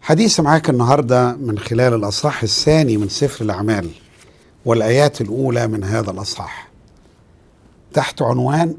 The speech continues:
<clears throat> ماذا حدث في يوم الخمسين؟ ماذا حدث في يوم الخمسين؟ كان يوم الخمسين عيدًا يهوديًا ليه أهمية كبيرة جدًا عند كل يهودي،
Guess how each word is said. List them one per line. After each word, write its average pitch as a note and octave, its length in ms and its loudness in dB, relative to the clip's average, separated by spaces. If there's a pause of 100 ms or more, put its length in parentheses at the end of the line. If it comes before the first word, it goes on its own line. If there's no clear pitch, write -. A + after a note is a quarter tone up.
(220)
<clears throat> D#3 300 -2
ماذا C3+ 300 6
حدث B2+ 440 0 (360)
في A#2+ 160 -4
يوم A#2 200 0
الخمسين؟ F#2+ 600 -10 (1000)
ماذا C3+ 360 4
حدث D3+ 460 2 (360)
في A#2+ 160 -2
يوم A#2 220 0
الخمسين؟ - 500 -10 (640)
كان D#3+ 220 4
يوم E3+ 320 4
الخمسين C#3+ 680 0
عيدًا B2+ 600 0
يهوديًا A2 680 -2 (280)
ليه D#3 240 4
أهمية D3 680 4
كبيرة B2 500 2
جدًا G2+ 460 -2
عند G#2 240 -2
كل A2+ 280 0
يهودي، G2 520 -2